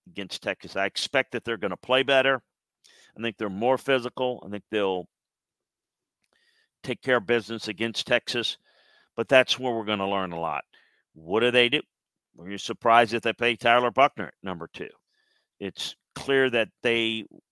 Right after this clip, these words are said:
wanted, they feel like Tyler's the better number two. There's no question that Ty Simpson is the future. Tyler Buckner is not. I think they want a guy that can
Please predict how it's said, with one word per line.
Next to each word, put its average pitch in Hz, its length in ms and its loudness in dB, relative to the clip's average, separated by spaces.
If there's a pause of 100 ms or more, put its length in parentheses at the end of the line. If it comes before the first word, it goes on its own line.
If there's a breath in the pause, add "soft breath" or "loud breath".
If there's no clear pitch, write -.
(200)
wanted, 113 640 -4 (160)
they 104 120 -4
feel 127 360 -2
like 107 360 4
Tyler's 110 460 0
the 98 120 -10
better 101 280 -2
number 92 340 -8
two. 123 220 -4 (360 loud breath)
There's 160 200 -6
no 175 100 4 (100)
question 139 480 2
that 107 160 0 (560)
Ty 107 180 4
Simpson 98 580 -4 (1500 soft breath)
is 113 260 0
the 95 80 -10
future. 95 560 -6 (260)
Tyler 113 260 0
Buckner 92 400 -6
is 82 120 -14
not. 95 260 -2
I 92 100 0
think 123 260 -6
they 117 120 0
want 107 240 -4
a 104 60 -2
guy 101 280 0
that 92 220 -6
can 87 240 -12